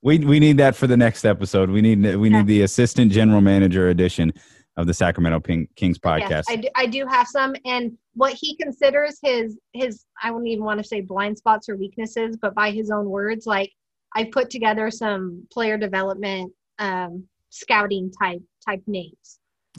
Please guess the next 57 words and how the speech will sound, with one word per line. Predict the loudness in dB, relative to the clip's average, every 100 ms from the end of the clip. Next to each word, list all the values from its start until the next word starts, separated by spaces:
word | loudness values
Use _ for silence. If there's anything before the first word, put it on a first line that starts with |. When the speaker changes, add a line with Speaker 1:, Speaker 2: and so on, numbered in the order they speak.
| -8
Speaker 1:
Love | -2 0 0
it. |
Speaker 2:
Figuring | -2 0 -2 2
that's | 2 2 -2
where | -4
he | -6
says | -6 -4 -4 -4
he's | -10 -6
gonna | -4 -4
be | -4 -6 -6 -10 -14 _
searching. | -8 -6 -6 -12 _ _ _ _ _ _ _
So. | -10 -10 -12 _ _ _ _ _
Speaker 1:
Well, | -8 -4
we | 0
will | 0
bring | 2 2 2
that | 0
all | 0 -2
to | -4 -6
you | -4 -4
next | -4 -6 -6
week. | -4 -2
We | -4
appreciate | -2 -2 0 0 0
you | -4
for | -6
tuning | -2 0 2
in. | 0
Again, | 0 0 -2
if | -2
you | -4
dig | -4
what | -4 -4
you | -2
listen | -2 -2
to, | 0 4
make | 4 4
sure | 2
you | 2
follow | 2 2 2
Jill | 2 0 0
on | 0
social | -2 -2 0
media | 0 0 -2
as | -4
well, | -2 -2 -2
at | -4 -4 -4
Jill | -2 0 0
Adge. | 0 -2 -2 -4 -6
Uh, | -4
you | -4
can | -6
follow | -2 -2 0
me | 0 0 -2
at | -6
Damian | -4 -6 -4 -2
Barling. | 0 0 0